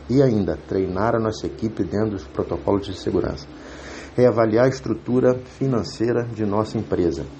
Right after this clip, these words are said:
Essa estrutura financeira vai ter que ser muito bem avaliada, ver o que precisa ser cortado, ver aonde a gente consegue funcionar, é, com o menor custo possível, porém, com equipe humana, com, né, o nosso staff de, de, de profissionais,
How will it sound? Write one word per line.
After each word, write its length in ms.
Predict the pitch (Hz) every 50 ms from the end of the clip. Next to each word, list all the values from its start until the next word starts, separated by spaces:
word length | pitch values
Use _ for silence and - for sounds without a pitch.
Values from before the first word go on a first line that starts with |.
| - -
Essa 240 | 87 87 - - 87
estrutura 440 | 80 - - 90 80 - 92 87
financeira 480 | 87 - 90 82 76 78 - 110 110 110
vai 140 | - 101 87
ter 120 | - 101
que 80 | - -
ser 100 | - 95
muito 320 | 92 98 110 123 - -
bem 140 | 92 92 92
avaliada, 640 | 90 85 87 82 85 - 85 90 101 110 110 107
ver 240 | 98 - 101 107 110
o 40 | 107
que 120 | - -
precisa 360 | 92 - - - 110 107 104 98
ser 200 | - - 92 - - -
cortado, 640 | - - - - - 85 85 92 107 104 - - - - - - - - - -
ver 240 | - 85 90 107 104
aonde 300 | 98 92 101 117 120 113
a 40 | 101
gente 200 | 101 107 107 -
consegue 400 | - 104 95 - - 95 95 90
funcionar, 680 | - - 110 107 104 - - 98 87 87 87 85 85 82 - - - - - - -
é, 280 | - 87 85 87 85 - -
com 60 | 101
o 80 | 92 90
menor 420 | 90 95 87 87 104 113 113 120 - - -
custo 360 | 110 113 104 - - - 95
possível, 760 | 90 - - - - - - 98 101 113 110 117 127 127 131 - - - - - - -
porém, 400 | - 135 135 117 104 98 90 76 - - - - - - - - -
com 160 | 104 101 101
equipe 480 | 98 95 - - - 131 135 - 135
humana, 480 | 117 104 101 98 95 92 92 82 82 80 -
com, 120 | 90 87 85 85 - 92 95 90 90
né, 160 | 95 107 120
o 240 | 107 90 90 87 87
nosso 480 | 92 98 110 - - - 104 92 -
staff 560 | 98 90 - - - 104 104 101 - - -
de, 160 | - - 92 80
de, 400 | - 85 87 87 87 87 85 82
de 60 | -
profissionais, 720 | - 92 92 - - - 104 90 85 87 87 82 78 -